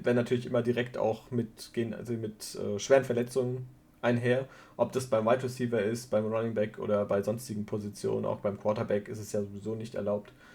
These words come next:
Ähm, aber auf alle Fälle der richtige Weg, wenn man da, äh, eventuell mal was dagegen tun würde.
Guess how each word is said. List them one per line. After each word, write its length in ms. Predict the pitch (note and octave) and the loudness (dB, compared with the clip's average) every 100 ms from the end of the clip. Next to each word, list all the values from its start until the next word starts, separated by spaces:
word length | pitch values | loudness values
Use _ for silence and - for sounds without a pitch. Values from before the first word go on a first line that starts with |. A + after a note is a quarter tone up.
| - - _ - | -20 -20 _ -10
Ähm, 460 | A2 G2+ G2 F#2 F#2 - _ - | -6 -4 -4 -8 -14 -20 _ -12
aber 640 | - A2 G#2+ G#2 G#2 G2+ - - | -2 0 2 4 4 2 -2 2
auf 100 | C3+ | 8
alle 140 | D3 | 8
Fälle 260 | C#3+ C3 B2+ | 8 4 4
der 120 | A#2 | 2
richtige 320 | A#2 A#2+ G#2 G2+ | 2 0 -2 -2
Weg, 200 | G#2+ G#2+ | -4 -4
wenn 120 | G#2+ G#2 | -4 -2
man 180 | G2 | 0
da, 360 | G2 G2 F#2+ G2+ - _ | 0 0 0 -4 -10 _
äh, 320 | - G2+ A2 G#2 | -14 -12 -8 -4
eventuell 320 | G#2 F#2+ G2+ | -4 -2 -4
mal 140 | G2 | -4
was 140 | F#2 - | -6 -10
dagegen 260 | F#2+ F#2 | -10 -12
tun 180 | - - | -10 -8
würde. 180 | G#2 | -8